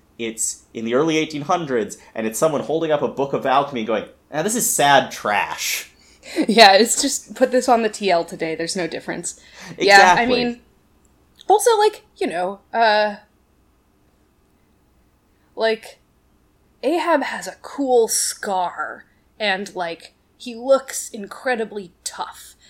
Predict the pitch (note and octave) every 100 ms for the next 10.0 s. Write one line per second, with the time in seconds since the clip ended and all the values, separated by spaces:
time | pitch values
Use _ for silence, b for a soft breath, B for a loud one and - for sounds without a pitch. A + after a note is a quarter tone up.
0 | b F#3 - B3 B3+ A#3 F#3 - - A3+
1 | - G3 F#3 - - F3+ - F3 G3 -
2 | G3+ F3+ E3 D#3+ - - G#3 - F#3+ F3+
3 | F#3 E3 - E3 - b b b _ -
4 | A3 A3 F#3+ G3+ E3+ E3 F#3+ F#3 F3+ E3+
5 | E3+ E3+ E3 E3 E3+ - G#3 F#3+ - F#3
6 | F3+ F#3 F3+ - F#3+ - E3+ F3+ - E3+
7 | E3+ E3 D3 F3 B - G4 A4 G#4+ -
8 | A4 - - B4 - F4+ F#4 A4 G4+ G4
9 | F#4 F#4 E4+ E4+ F4 F4+ F#4 F3+ E3+ E3